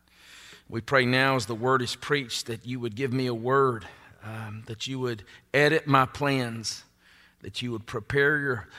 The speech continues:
the hearts of your people to receive this word, inspired word from Daniel. And we ask this in Jesus' name. Amen. It was December the seventh in two thousand seven,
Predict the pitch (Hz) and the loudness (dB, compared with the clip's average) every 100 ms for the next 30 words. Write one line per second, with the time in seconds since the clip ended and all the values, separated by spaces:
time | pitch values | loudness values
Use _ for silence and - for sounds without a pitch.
0 | - 117 - 170 175 180 151 160 165 147 | -4 -2 4 4 4 -2 -2 -2 0 -2
1 | - 117 117 110 - 147 139 123 98 - | -2 -4 -4 -4 -4 -4 -4 -6 -8 -16
2 | _ - - - 117 120 117 127 127 113 | _ -20 -20 -4 -2 -2 0 2 2 0
3 | 98 80 - 117 117 - - 143 139 135 | -6 -14 -16 -6 -2 -2 2 6 8 6
4 | 110 117 117 - 117 107 110 110 98 87 | 4 0 -2 -2 -4 -2 -2 -4 -8 -12
5 | _ - - - - - _ - 107 113 | _ -20 -20 -20 -20 -20 _ -4 -2 -2
6 | 113 113 117 - 110 92 117 110 113 - | -2 -2 -2 -2 -4 -4 -4 -4 -4 -4
7 | 104 95 82 - - 117 101 98 95 85 | -4 -6 -12 -20 -20 -6 -4 -2 -6 -12
8 | - _ _ _ _ _ _ _ _ _ | -20 _ _ _ _ _ _ _ _ _
9 | _ - - - - - - - 123 113 | _ -20 -20 -20 -20 -20 -20 -10 -6 0
10 | 165 170 202 180 160 135 107 131 131 - | 2 4 4 6 6 4 2 -4 -2 2
11 | 202 175 135 139 - - - - - - | 8 8 8 -2 -6 -16 -16 -18 -20 -20
12 | - _ _ _ _ _ _ _ _ - | -20 _ _ _ _ _ _ _ _ -4
13 | 127 - 185 185 156 135 127 110 120 110 | -4 2 0 4 8 8 6 2 -2 0
14 | - 139 117 131 156 | 4 4 4 2 -2